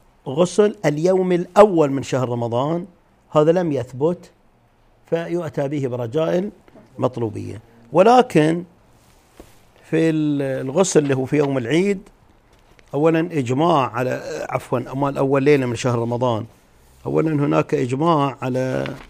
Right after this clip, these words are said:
آه، استحباب هذا الغسل. زين؟ وفيه، آه، خصوصية،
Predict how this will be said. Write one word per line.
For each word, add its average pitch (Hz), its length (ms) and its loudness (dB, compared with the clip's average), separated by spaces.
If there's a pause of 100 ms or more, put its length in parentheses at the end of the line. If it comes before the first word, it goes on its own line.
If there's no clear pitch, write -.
(400)
آه، 135 640 -12
استحباب 147 800 2 (340)
هذا 127 220 0
الغسل. 123 580 -2 (1300)
زين؟ 135 420 -2 (2000)
وفيه، 202 840 2 (340)
آه، 135 500 -2
خصوصية، 135 880 -2